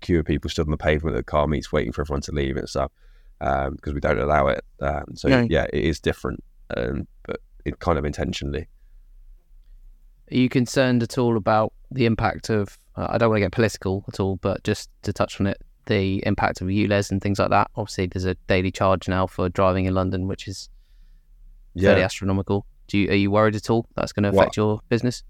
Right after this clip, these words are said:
Speaker 1: I think the proof's in the pudding. We had a, um,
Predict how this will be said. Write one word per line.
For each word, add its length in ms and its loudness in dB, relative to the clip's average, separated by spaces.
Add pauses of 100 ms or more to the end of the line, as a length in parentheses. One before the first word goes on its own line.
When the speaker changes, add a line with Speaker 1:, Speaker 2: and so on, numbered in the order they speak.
(1000)
Speaker 1:
I 60 -2
think 300 2
the 60 -20
proof's 260 0
in 60 -2
the 60 -2
pudding. 360 -2
We 120 2
had 160 4
a, 360 2 (100)
um, 580 -2